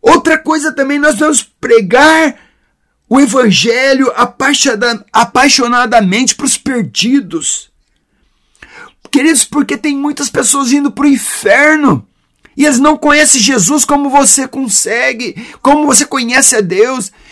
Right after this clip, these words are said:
e você tem falado de Deus pra eles. Eles precisam conhecer Jesus. Então isso é básico pra todo mundo. Outro mandamento que é muito claro na Bíblia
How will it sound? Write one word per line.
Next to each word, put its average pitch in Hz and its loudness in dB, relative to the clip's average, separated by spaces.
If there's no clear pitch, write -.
e 214 -8
você 254 2
tem 302 2
falado 247 2
de 208 0
Deus 247 2
pra 202 0
eles. 277 0
Eles 208 0
precisam 262 -6
conhecer 247 -2
Jesus. 220 -6
Então - 2
isso - 2
é 320 2
básico 277 0
pra 208 -6
todo 269 -6
mundo. 269 -2
Outro 269 -2
mandamento 285 -4
que 262 -4
é 262 -2
muito 269 -2
claro 254 2
na 233 -4
Bíblia 262 -2